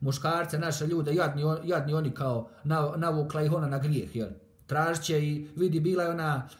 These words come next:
prostitutka što je zavela onoga pobožnjaka iz Benu Israila, jel? Džurejđa, ili će reći: „Vidi, bila, ko, ko žena je ona iz sure Jusuf što je htjela da zavede Jusufa.” Znači,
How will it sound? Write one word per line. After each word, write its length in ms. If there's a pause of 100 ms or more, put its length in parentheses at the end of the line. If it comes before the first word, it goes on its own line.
(140)
prostitutka 640
što 160
je 280 (220)
zavela 360
onoga 320
pobožnjaka 680
iz 120
Benu 260
Israila, 480
jel? 200 (560)
Džurejđa, 520 (180)
ili 180
će 120
reći: 260
„Vidi, 240
bila, 260 (280)
ko, 160
ko 180
žena 220
je 240
ona 360 (220)
iz 200
sure 260
Jusuf 340
što 100
je 60
htjela 200
da 80
zavede 320
Jusufa.” 480
Znači, 460